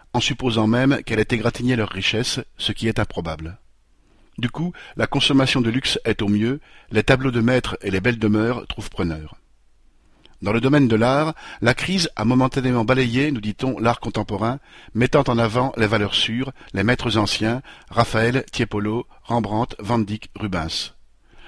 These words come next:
Que ce soit pour thésauriser ou pour spéculer, autant s'en tenir aux valeurs sûres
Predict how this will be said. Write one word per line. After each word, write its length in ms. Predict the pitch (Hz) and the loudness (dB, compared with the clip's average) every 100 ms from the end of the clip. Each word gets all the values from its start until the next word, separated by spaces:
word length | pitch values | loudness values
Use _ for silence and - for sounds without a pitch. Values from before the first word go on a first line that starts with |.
| - - | -20 -4
Que 80 | |
ce 100 | 117 | -2
soit 220 | 131 175 156 | 2 2 0
pour 160 | - | 0
thésauriser 580 | 131 120 117 117 117 110 - - - | 0 2 0 0 0 -2 -4 -14 -12
ou 60 | |
pour 180 | 98 107 | -8 -4
spéculer, 540 | - 123 - 101 113 - - - - | -2 -2 -2 -2 -2 -4 -14 -8 -2
autant 300 | 139 - 143 | 0 2 2
s'en 160 | 120 | 2
tenir 480 | 110 120 135 123 - - | 2 4 4 2 -4 -4
aux 40 | |
valeurs 280 | 104 101 95 | 0 0 0
sûres 360 | - 113 120 | -2 -2 -4